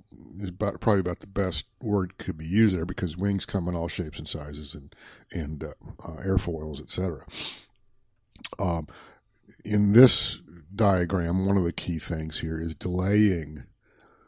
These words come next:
um, the turbulent, uh, flow to, uh, as late as possible in this case, uh, further, uh, down the chord, further, uh, uh,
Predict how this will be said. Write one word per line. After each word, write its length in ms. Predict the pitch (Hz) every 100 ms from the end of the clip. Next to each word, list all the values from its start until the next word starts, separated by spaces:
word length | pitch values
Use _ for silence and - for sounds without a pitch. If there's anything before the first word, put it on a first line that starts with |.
| _ _ - -
um, 520 | 90 85 80 78 80 -
the 80 | -
turbulent, 600 | - 98 85 85 82 - - - - -
uh, 300 | 101 90 82
flow 680 | - 98 85 82 76 - - -
to, 460 | - 85 78 82 - - - -
uh, 380 | - 87 82 80 76
as 180 | 92 78
late 200 | 95 87
as 80 | 76
possible 520 | - 87 95 - 76
in 80 | 78
this 160 | 85
case, 340 | - 82 78 - -
uh, 200 | 85 85 - - - -
further, 720 | - - 123 117 104 92 92 - -
uh, 240 | 113 95
down 320 | 85 104 95 82
the 60 |
chord, 440 | - 123 95 76 -
further, 480 | 101 98 87 82 -
uh, 220 | - 85
uh, 320 | 82 90 82